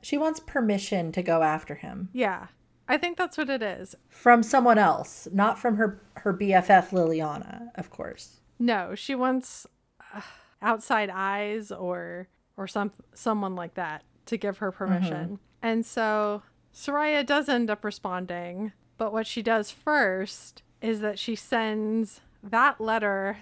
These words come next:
Speaker 2: that Riley wrote to Kennedy.
Speaker 1: So meanwhile, while Riley's in her poor me, "Oh, I'm so terrible, no one loves me"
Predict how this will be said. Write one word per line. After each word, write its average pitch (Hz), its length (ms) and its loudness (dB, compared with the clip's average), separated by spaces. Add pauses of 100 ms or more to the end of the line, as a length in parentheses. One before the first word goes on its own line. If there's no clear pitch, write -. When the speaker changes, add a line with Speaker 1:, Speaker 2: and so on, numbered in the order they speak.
(100)
Speaker 2:
that 202 180 -4
Riley 202 540 -2
wrote 190 560 -6 (240)
to 220 400 -4
Kennedy. 220 680 -2 (340)
Speaker 1:
So 220 220 2
meanwhile, 190 800 4
while 180 240 2
Riley's 208 500 0
in 190 100 -2
her 175 520 -6 (120)
poor 214 340 0
me, 196 720 -2 (500)
"Oh, 202 340 -2
I'm 196 220 -2
so 220 240 -4
terrible, 202 1080 -2
no 208 180 0
one 220 260 0
loves 208 340 -6
me" 208 580 -4